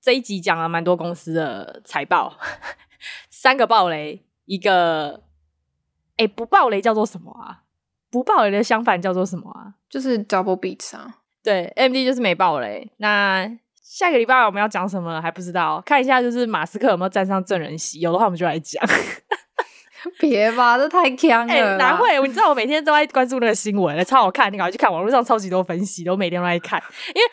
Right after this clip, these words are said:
Speaker 1: 他那
Speaker 2: 我不想要做这件事情的懒人包。
Speaker 1: 没有，我跟你说，我跟你说，呃，我推荐大家去看，是因为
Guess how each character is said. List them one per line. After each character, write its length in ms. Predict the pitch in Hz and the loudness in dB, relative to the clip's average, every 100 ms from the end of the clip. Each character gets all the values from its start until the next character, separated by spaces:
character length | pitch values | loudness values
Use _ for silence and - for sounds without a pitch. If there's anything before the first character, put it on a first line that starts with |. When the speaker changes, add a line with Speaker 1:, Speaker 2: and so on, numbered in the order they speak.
| - | 0
Speaker 1:
他 100 | - | 0
那 60 | 415 | 2
Speaker 2:
我 40 | 427 | 2
不 160 | 302 | 2
想 220 | 320 202 | 2 2
要 180 | 202 247 | 4 4
做 180 | 262 254 | 4 4
这 80 | 247 | 4
件 160 | 247 | 2
事 140 | 254 254 | 2 -2
情 140 | 226 | -2
的 140 | 196 196 | 0 0
懒 100 | 165 | 0
人 80 | |
包。 80 | 165 | 0
Speaker 1:
没 80 | 440 | 2
有， 240 | 508 349 | 4 4
我 120 | 180 - | 4 2
跟 180 | - 370 | 0 -4
你 100 | 269 | 0
说， 180 | 330 | 2
我 160 | 339 240 | 4 4
跟 160 | 214 269 | 2 -2
你 160 | 240 | -2
说， 320 | 190 208 208 226 311 277 226 _ _ _ _ _ | 0 0 0 -2 -14 -18 -20 _ _ _ _ _
呃， 180 | 247 226 | 0 2
我 140 | 220 | 0
推 220 | 233 339 | 2 2
荐 120 | 359 302 | 2 0
大 160 | 294 | 2
家 80 | 247 | 2
去 160 | 302 277 | 0 -2
看， 240 | 311 254 | 0 0
是 200 | 240 262 | -2 -4
因 80 | 247 | 0
为 180 | 277 | 0